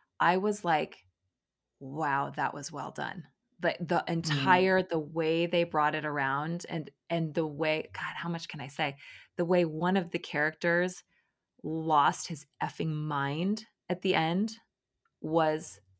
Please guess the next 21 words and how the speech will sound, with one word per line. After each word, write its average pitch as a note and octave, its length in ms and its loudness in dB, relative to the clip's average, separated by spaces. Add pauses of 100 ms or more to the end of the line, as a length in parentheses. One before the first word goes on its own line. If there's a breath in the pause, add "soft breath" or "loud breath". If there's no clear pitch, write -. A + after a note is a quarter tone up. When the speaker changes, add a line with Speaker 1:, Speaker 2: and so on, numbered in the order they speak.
(600)
Speaker 1:
perfection. - 920 -8 (160)
It E3+ 120 4
was, E3 260 -2 (360)
everything E3 540 2
about D3 240 0
it D3+ 100 -4
I D3 100 0
thought - 300 0
was D3+ 240 -6
so - 400 -4
good, C#3+ 280 -4
even E3+ 280 2
though D3 180 4
I D3+ 160 2
was C#3+ 220 -6
just - 240 -6
like C#3+ 200 -6
you, C#3+ 100 -2
I C3+ 80 -2
was D3 180 -6
really C#3+ 360 -4